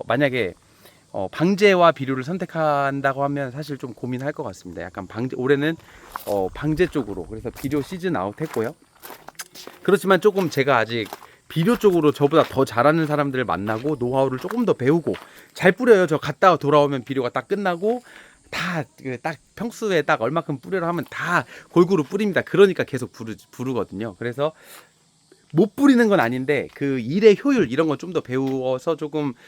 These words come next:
깨달음을 얻으면 다시 좀 해보긴 할 텐데 주력으로 가지는 않을 것 같다. 어쨌거나 최고봉, 어, 열심히 하겠고요. 오늘, 어, 또 처음 가보는 농협의 새로운 팀에 갔는데 이제 제가 비-,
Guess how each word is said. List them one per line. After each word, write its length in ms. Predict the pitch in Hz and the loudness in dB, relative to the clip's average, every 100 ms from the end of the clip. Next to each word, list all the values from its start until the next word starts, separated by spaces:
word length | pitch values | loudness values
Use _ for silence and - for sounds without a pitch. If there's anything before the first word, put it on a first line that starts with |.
| - - | -20 -8
깨달음을 400 | - 202 185 147 | -2 0 0 -2
얻으면 360 | 110 110 123 113 | -2 -2 -6 -6
다시 600 | 107 - 113 104 101 - _ _ | -10 -10 -8 -8 -10 -14 _ _
좀 220 | 110 101 | -12 -10
해보긴 320 | 151 156 139 | -10 -8 -6
할 100 | 143 | -6
텐데 300 | 143 135 143 | -6 -4 -2
주력으로 600 | 147 - 165 254 220 214 | -2 0 6 6 6 -2
가지는 420 | 180 147 139 156 170 | 0 -4 -4 -10 -12
않을 180 | - 92 | -14 -14
것 120 | - | -16
같다. 320 | 80 - - _ _ _ _ _ | -18 -20 -20 _ _ _ _ _
어쨌거나 340 | - 107 104 | -16 -12 -12
최고봉, 440 | - 143 127 120 101 - - | -12 -14 -10 -12 -12 -20 -18
어, 200 | 90 87 | -16 -14
열심히 380 | 92 90 - 92 | -14 -14 -10 -10
하겠고요. 420 | 101 127 - 87 110 _ _ - | -10 -16 -14 -14 -14 _ _ -8
오늘, 400 | 123 139 123 - _ - _ | -4 -2 -2 -8 _ -20 _
어, 240 | - 95 90 | -8 -6 -6
또 100 | - 113 - | -8 -12 -8
처음 280 | 226 254 | -4 -2
가보는 360 | 190 160 151 135 | -2 -4 -4 -4
농협의 640 | 110 117 110 - - 101 - _ - | -4 -4 -4 -6 -10 -10 -10 _ -14
새로운 400 | - 196 180 156 | -6 -4 -4 -8
팀에 300 | - 170 156 | -8 -8 -6
갔는데 540 | 101 101 107 131 95 - - _ _ _ - | -8 -10 -6 -4 -6 -10 -20 _ _ _ -4
이제 220 | 156 208 | 4 4
제가 160 | 156 | 4
비-, 260 | - 160 - | -2 -4 -16